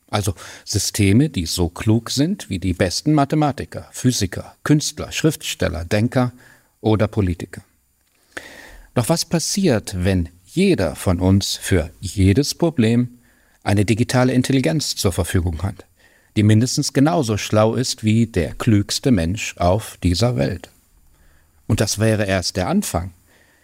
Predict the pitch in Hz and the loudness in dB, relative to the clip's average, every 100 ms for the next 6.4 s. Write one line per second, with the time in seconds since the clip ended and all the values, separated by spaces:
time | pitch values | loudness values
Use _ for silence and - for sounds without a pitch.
0 | _ _ 113 101 120 156 196 139 - - | _ _ 0 0 -2 -2 -2 -2 -4 -2
1 | 101 92 90 - 104 92 90 - 117 190 | 0 0 -2 -4 -2 0 -2 0 0 0
2 | - - 110 98 101 92 95 90 87 90 | -4 -4 -2 -2 -4 -4 -4 -6 -6 -10
3 | _ _ _ - 143 147 123 117 127 131 | _ _ _ -2 0 0 -2 0 2 0
4 | - 135 131 127 120 120 123 120 127 120 | -2 0 2 4 4 2 0 0 -2 -2
5 | - - 135 120 - - - - 139 - | -8 -4 0 0 -2 -10 -10 -6 -2 0
6 | 139 175 - 87 | 0 -2 -4 -8